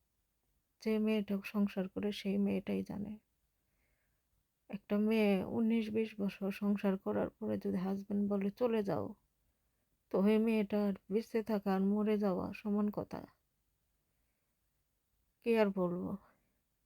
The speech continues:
কিছু বলার নেই। ভাষা হারিয়ে ফেলছি, আমার মুখ দিয়ে আর কোনো কথা আসে না।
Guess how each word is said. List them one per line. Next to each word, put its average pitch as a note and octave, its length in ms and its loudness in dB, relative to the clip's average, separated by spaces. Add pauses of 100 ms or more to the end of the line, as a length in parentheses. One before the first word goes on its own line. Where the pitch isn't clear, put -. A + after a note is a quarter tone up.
(100)
কিছু G3+ 200 -2
বলার G3 340 2
নেই। F3 240 -4 (1400)
ভাষা G3+ 460 -2
হারিয়ে G3+ 400 2
ফেলছি, F#3 560 -4 (540)
আমার F#3+ 300 -2
মুখ F#3+ 180 2
দিয়ে G3 180 0
আর G3 80 0
কোনো F#3 280 -2
কথা G3+ 320 -4
আসে F3+ 240 -6
না। G3+ 140 -10